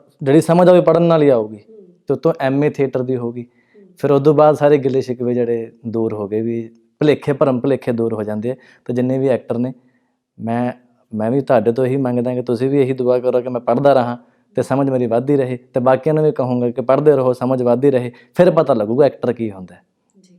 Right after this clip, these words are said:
Speaker 1: ਜੇ ਮੈਂ ਗਾਣਾ ਤਾਂ ਮੈਂ ਗਾ ਲਿਆ, ਪਰ ਗਾਣਾ ਗਾ ਕੇ ਐਕਟਰ ਨਹੀਂ ਬਣਿਆ ਜਾਣਾ,
Speaker 2: ਹੂੰ।
Speaker 1: ਉਹਦੇ ਲਈ ਸਮਝ ਹੀ ਚਾਹੀਦੀ ਹੈ।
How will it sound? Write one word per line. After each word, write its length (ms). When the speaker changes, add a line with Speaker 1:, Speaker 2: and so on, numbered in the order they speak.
Speaker 1:
ਜੇ 80
ਮੈਂ 160
ਗਾਣਾ 260
ਤਾਂ 100
ਮੈਂ 100
ਗਾ 180
ਲਿਆ, 180
ਪਰ 140
ਗਾਣਾ 280
ਗਾ 160
ਕੇ 100
ਐਕਟਰ 220
ਨਹੀਂ 100
ਬਣਿਆ 240
ਜਾਣਾ, 260
Speaker 2:
ਹੂੰ। 460
Speaker 1:
ਉਹਦੇ 200
ਲਈ 100
ਸਮਝ 380
ਹੀ 160
ਚਾਹੀਦੀ 380
ਹੈ। 80